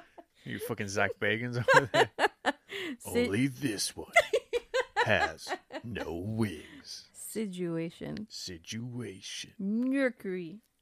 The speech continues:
Speaker 1: <laughs> Mercury. <laughs>
Speaker 2: All right. Where, where,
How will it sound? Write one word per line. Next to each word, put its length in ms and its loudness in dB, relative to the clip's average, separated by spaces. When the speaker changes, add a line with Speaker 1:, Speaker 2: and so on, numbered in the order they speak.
Speaker 1:
<laughs> 20 0
Mercury. 840 -6
<laughs> 600 -8
Speaker 2:
All 80 -2
right. 240 0
Where, 240 0
where, 440 -8